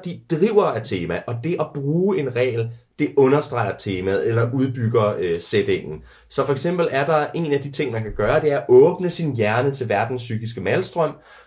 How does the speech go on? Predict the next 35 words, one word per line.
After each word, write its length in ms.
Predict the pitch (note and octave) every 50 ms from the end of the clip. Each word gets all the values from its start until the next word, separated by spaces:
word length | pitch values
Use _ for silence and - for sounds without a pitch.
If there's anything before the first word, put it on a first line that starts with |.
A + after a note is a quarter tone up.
| _ _
og 80 | - C#3+ C#3
der 140 | E3+ F3 F#3
siger, 440 | F#3 - - F3+ F3 F3+ F#3 F#3 F3+ - - _ -
øh, 280 | B2 A2+ G#2+ G2+ G2 - - - - -
reglerne 360 | C#3+ D3+ D#3 D#3+ D3+ C#3 C3
så 120 | A#2+ B2+ B2
til 100 | A#2 A2+
spillederen, 420 | A#2 - D3 D#3+ F3 E3+ D#3+ D3 - - - - -
så 180 | - - F3+
skal 220 | F3 - - G3+ -
du 80 | G3
stille 220 | F#3 - F#3+ F3+ F3
spørgsmål 520 | - F3+ F3+ G#3 G#3 - G#3 F3+ E3+ E3
til 80 | - D#3
spillerne. 480 | - - D3+ C#3+ D#3 E3+ E3+ D#3+ D#3+ D#3+ -
For 60 | E3
eksempel 460 | E3 - - G#3+ G#3+ G#3+ - F#3+ F3+ F3+
kan 160 | - - D#3+
du 60 | E3
starte 300 | D#3+ - C#3+ D#3 D#3+ E3
med 80 | D#3+ C#3+
at 80 | D3
sige, 320 | - - D3+ D3+ D#3+ - - _ _ -
"Hvordan 260 | G3+ G#3 D#3 E3+ F#3 - -
oplever 420 | G3 A3 - - F#3+ D#3+ C#3+ C3 B2
du 200 | A#2 A2+ A#2 B2 A#2
verden, 320 | G#2+ F#2+ F#2+ G2 - - - -
den 140 | G#2+ G#2+ - -
verdens 300 | G2+ F#2 G2+ A2+ A2+ A2
psykiske 380 | - - G#2 G#2 A2 - - A2
malstrøm?" 440 | F#2+ E2+ F2+ - - - G2 F2+
Og 60 | F2+ A#2+
det 80 | D3+
vil 80 | D#3+ D#3+
sige, 320 | - B2 E3 F3 F#3 F#3